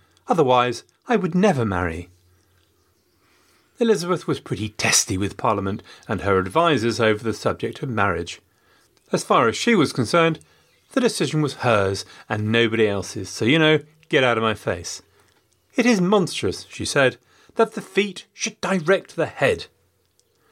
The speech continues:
To Parliament she said that, "I will deal therein for your safety, and offer it unto you as your prince and head, without request." So basically, "Trust me, I'm a Tudor, and you'll be the first to receive an invitation if and when."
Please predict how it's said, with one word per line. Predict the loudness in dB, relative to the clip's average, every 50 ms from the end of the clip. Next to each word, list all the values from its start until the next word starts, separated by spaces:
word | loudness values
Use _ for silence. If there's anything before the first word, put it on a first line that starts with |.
| _ _ _ _ -12
To | -8
Parliament | -2 0 2 4 4 4 2 0 -2
she | -6 -6 -6
said | -2 0 2 2 2 2
that, | 2 2 2 0 -2 _ _ _ _ _ _ _ _
"I | 0 0 0
will | 2 2 0 -2
deal | 0 0 0 0 2 2 2 0
therein | 2 2 4 4 6 6 6 4 4 2
for | 2 2
your | 4 4 4 4
safety, | 2 0 -2 -2 0 0 2 2 2 0 -4 _ _ _ _
and | -4 -4 -4 -4 -2 0
offer | 0 0 0 2 2
it | 2 2 2 0
unto | -2 -2 -2 -2 0
you | 2 4 6 6 6 4
as | 2 2 0 0 0
your | 0 0 -2
prince | -2 -2 0 0 0 0 0 0
and | 0 0
head, | 2 2 2 2 0 -2 _ _ _ _
without | 0 2 4 4 4 2 0 -2 -8 -10 -8
request." | -8 -6 -6 -10 -16 -14 -14 -16 -16 -18 -20 -20 _ _ _ _ _ _ _ _ _ _ _ _ _ _ _ _ _
So | -2 0 2
basically, | 2 2 0 -2 -4 -2 0 0 0 0 -4 -10 -20 _ _ -2
"Trust | 0 0 0 -2 -2 -2
me, | -2 0 0
I'm | 0 0 -2
a | -2
Tudor, | -2 0 2 2 2 4 2 2 0 -2 -8 -18 -20 _ _
and | -6 -4 -2
you'll | -2 0
be | 0 -2
the | -4 -6
first | -4 0 2 4 4 2 0 -6 -8
to | -6
receive | -6 -4 -2 0 0 0 0
an | 0
invitation | 0 0 -2 -2 0 2 0 2 0 -2 -6 -6
if | -6 -8 -8 -6 -6
and | -6 -2 -2
when." | 0 -2 -2 -4 -6 -10